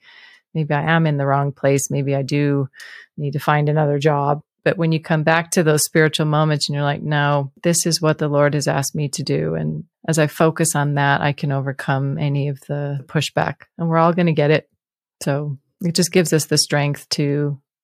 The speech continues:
be comfortable and confident, li-, like the Savior is. He's so confident and he never deviates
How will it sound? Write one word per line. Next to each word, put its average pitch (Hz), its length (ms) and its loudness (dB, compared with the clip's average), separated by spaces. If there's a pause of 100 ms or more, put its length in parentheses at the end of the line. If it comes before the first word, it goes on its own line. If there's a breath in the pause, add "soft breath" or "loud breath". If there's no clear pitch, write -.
(500)
be 165 80 0
comfortable 165 540 0
and 156 100 0
confident, 147 800 -2
li-, - 120 -4
like 143 280 -6
the 160 40 -6
Savior 151 440 0
is. 143 140 -2
He's 135 180 -2 (100)
so 156 240 2
confident 151 720 -2
and 147 160 -2
he 143 80 0
never 147 320 2
deviates 143 680 -2